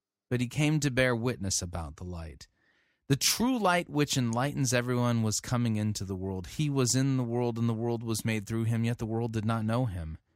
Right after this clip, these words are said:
He came to his own, and his own di-, people did not receive him. But who all who did receive him, who believed in his name, he gave the right to become children of God,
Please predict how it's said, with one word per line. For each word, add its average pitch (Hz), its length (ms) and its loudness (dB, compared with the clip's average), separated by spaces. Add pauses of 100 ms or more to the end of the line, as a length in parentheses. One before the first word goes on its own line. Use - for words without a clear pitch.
(380)
He 127 120 4
came 151 360 6
to 147 180 2
his 127 180 4
own, 135 200 4
and 127 140 4
his 120 140 4
own 143 260 4
di-, 107 260 -2
people 151 360 0
did 113 160 0
not 127 200 2
receive 156 440 0
him. 85 220 -4 (680)
But 196 220 4
who 196 240 -2
all 196 240 4
who 185 160 0
did 170 360 2
receive 107 440 0
him, 78 300 -8 (880)
who 135 160 2
believed 120 400 2
in 117 100 4
his 113 240 0
name, 113 320 0 (460)
he 143 160 0
gave 139 260 0
the 123 120 -2
right 120 280 2
to - 80 -4
become 107 460 -2
children 110 420 0
of 95 120 -4
God, 104 380 0